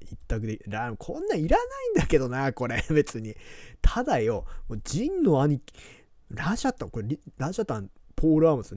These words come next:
十七点三。悪くない、別にね。<laughs> ちょっと待ってね。これ、意外と秩序のラジャタン、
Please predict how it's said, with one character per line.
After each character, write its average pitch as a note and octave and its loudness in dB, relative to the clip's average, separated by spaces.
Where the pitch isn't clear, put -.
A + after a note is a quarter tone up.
十 D#3+ 2
七 E3+ 4
点 G#2+ -8
三。 F#2+ -6
悪 D#3+ 8
く F#3 4
な D#3+ 6
い、 G#2+ 0
別 - -8
に G#2 -6
ね。 G2+ -8
<laughs> F#3 0
ち A3 2
ょ - 4
っ F#3+ -6
と D#3 4
待 - 8
っ A#2 2
て G#2+ -4
ね。 G#2 -6
こ - 4
れ、 A#3+ 2
意 F#3 2
外 C#4+ 4
と C#4 -2
秩 - -8
序 C#4 0
の G3+ 2
ラ F3 6
ジ E3+ 4
ャ D#3+ 0
タ C3+ -2
ン、 A2+ -6